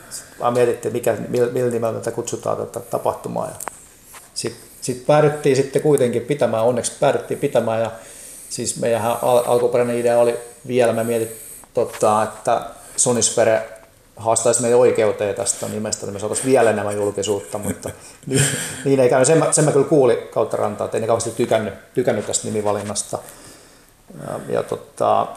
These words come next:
toi, toi, ja siis kyllähän se niinku meidän, mehän saatiin niinku siihen nähden, kuinka pieni tapahtuma me oltiin ekoin vuosina, varsinkin ensimmäisen vuonna, niin kyllähän me saatiin ihan maksimaalinen huomio.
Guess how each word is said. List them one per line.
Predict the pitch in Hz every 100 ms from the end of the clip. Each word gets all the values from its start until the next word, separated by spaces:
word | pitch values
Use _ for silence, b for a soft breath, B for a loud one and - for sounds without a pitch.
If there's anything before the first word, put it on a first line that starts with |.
| - - _ _
toi, | - 110 104
toi, | - 113 104
ja | 107 107 - - -
siis | - 123 117 -
kyllähän | 139 131 135
se | 143 131
niinku | 131 139
meidän, | 139 135 135 -
mehän | - 123 120
saatiin | 127 127 127 120
niinku | 117 123 120
siihen | - 127
nähden, | 120 117
kuinka | 127 120
pieni | - 127 117
tapahtuma | 127 - 107 - 120
me | 117
oltiin | 113 107 113 113 -
ekoin | 120 123 120 - - - 123
vuosina, | 120 117 117 110 - - - -
varsinkin | 117 117 117
ensimmäisen | 113 117 113 110
vuonna, | 113 113 107
niin | 110
kyllähän | 107 113 113
me |
saatiin | 110 110 110
ihan | 110 110
maksimaalinen | 110 - 113 110 113
huomio. | 113 117 113 110